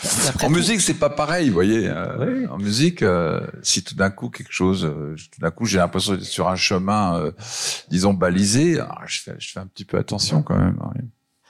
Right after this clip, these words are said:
Speaker 1: Oui, je crois d'ailleurs vous avoir entendu là-dessus par rapport à, à, à Xenakis, qui vous disait, mais ça c'est un geste historique, euh, il faut, faut fuir ça.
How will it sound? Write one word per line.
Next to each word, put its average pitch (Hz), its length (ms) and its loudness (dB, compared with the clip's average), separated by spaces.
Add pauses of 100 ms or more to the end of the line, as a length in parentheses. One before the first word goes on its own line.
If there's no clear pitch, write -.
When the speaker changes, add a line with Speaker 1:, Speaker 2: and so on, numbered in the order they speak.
(280)
Speaker 1:
Oui, 156 80 4
je - 80 0
crois 175 120 0
d'ailleurs 135 240 0
vous 117 120 0
avoir 127 180 0
entendu 123 320 -2
là-dessus 120 520 -2
par 120 180 -2
rapport 117 320 -2
à, 107 200 -4 (140)
à, 117 60 -4 (180)
à 117 60 -2
Xenakis, 123 380 0
qui - 120 -2
vous 113 140 -4
disait, 131 320 -2
mais 107 100 -4
ça 127 160 -2
c'est - 140 -2
un 104 80 -4
geste 113 180 -2
historique, 147 480 -6
euh, 98 140 -8 (180)
il - 100 -14
faut, - 200 -14
faut - 640 -4
fuir - 240 0
ça. 117 280 2